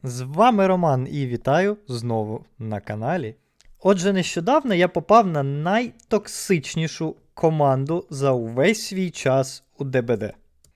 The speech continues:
Моя дубця підгорала частіше, ніж спрацьовує система А Б С взимку на машині, але чи зможемо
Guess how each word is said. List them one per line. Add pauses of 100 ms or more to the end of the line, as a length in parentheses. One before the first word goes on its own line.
(460)
Моя
дубця
підгорала
частіше,
ніж
спрацьовує
система
А
Б
С
взимку
на
машині, (440)
але (340)
чи
зможемо